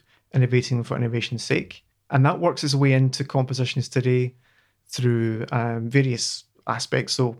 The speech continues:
maybe things I've developed, techniques I've developed that I would show the composer, or, uh, maybe even, um, using electronics as a kind of instrument, which, uh, feeds through into what the instrument actually does normally.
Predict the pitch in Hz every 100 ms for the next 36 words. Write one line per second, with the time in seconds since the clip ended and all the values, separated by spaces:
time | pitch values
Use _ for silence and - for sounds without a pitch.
0 | - 135 127 131 120 127 135 135 127 131
1 | - 123 - - 120 120 123 131 127 -
2 | 120 120 - 127 127 127 113 123 123 135
3 | - - _ _ 120 113 113 - - 123
4 | 117 117 117 123 123 127 131 123 117 113
5 | 113 - 123 117 117 113 113 113 117 -
6 | _ - - - _ 135 131 123 120 143
7 | 147 - - - - _ _ _ _ _
8 | - 143 127 131 131 147 160 160 156 -
9 | 151 - - _ _ _ _ 135 - -
10 | - - - - - - 147 135 - -
11 | 131 131 131 120 120 123 - - 123 117
12 | - _ _ _ - 135 117 - 123 120
13 | - - - 120 117 - _ - 131 120
14 | 120 120 135 165 151